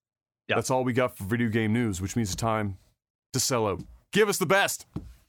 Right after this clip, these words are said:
Speaker 1: Patreon dot com slash lag T V. Head on over there, throw some money at the screen, do your thing. Um, also, we've got NordVPN. If you guys don't already have a V P N service,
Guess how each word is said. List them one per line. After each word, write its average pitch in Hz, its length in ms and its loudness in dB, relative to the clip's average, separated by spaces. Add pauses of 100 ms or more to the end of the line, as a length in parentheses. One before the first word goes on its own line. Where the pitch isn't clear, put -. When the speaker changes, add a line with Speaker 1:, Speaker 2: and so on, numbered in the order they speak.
(200)
Speaker 1:
Patreon 165 1000 0
dot 135 360 2
com 135 560 2
slash 123 760 0 (180)
lag 117 400 0
T 131 180 -4
V. 123 420 -4 (1000)
Head 143 180 -4
on 156 180 2
over 147 200 2
there, 147 380 0
throw 151 260 2
some 156 160 -2
money 151 240 0
at 143 120 -2
the 123 60 -10
screen, 147 420 -2
do 139 160 0
your 180 160 -2
thing. 165 460 0 (760)
Um, 117 720 0
also, 165 480 2 (500)
we've 120 260 0
got 117 580 0 (200)
NordVPN. 113 840 -2 (200)
If 120 120 -4
you 127 80 -2
guys 127 260 2
don't 131 160 -2
already 131 320 0
have 123 220 -4
a 120 180 -4
V 113 280 -4
P 131 220 -4
N 123 120 0
service, 120 580 -2